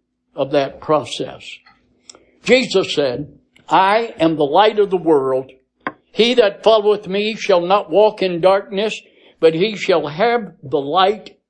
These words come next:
of life." John eight twelve. Jesus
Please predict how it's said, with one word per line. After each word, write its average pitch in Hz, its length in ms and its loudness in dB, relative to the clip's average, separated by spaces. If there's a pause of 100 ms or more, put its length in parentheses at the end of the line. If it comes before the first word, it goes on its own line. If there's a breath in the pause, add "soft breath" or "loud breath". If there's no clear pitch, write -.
(220)
of 147 160 -8
life." 147 420 0 (800)
John 151 300 0
eight 151 200 -2
twelve. 143 380 -6 (880 loud breath)
Jesus 196 640 0